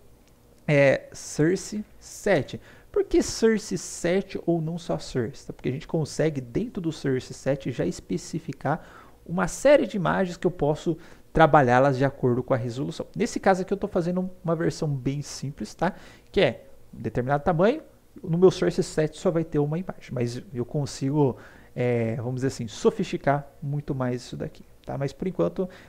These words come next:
ou neste momento da disciplina, a gente vai trabalhar só com isso um pouquinho mais simples. É, hora que a gente for pra parte prática, se houver necessidade,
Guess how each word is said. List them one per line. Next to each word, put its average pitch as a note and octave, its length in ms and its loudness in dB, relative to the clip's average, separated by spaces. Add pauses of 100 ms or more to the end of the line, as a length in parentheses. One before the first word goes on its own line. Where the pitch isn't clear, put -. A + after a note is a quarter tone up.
ou B2+ 200 2
neste C#3 260 -4
momento A#2 300 -4
da C3+ 80 0
disciplina, G#3 420 -4
a - 20 -2
gente F#3 160 -8
vai D#3+ 100 2
trabalhar B2 360 -2
só - 180 -8
com A#2 160 -10
isso A2+ 180 -10
um - 20 -12
pouquinho A#2 280 -10
mais C#3+ 140 -8
simples. - 400 -12 (440)
É, D#3 300 4
hora G3 160 4
que F3 80 -4
a E3 40 -2
gente D#3 80 -6
for E3 120 0
pra D#3 120 0
parte C3 320 -2
prática, A3+ 500 0
se - 180 -4
houver C3 220 2
necessidade, A2+ 800 -2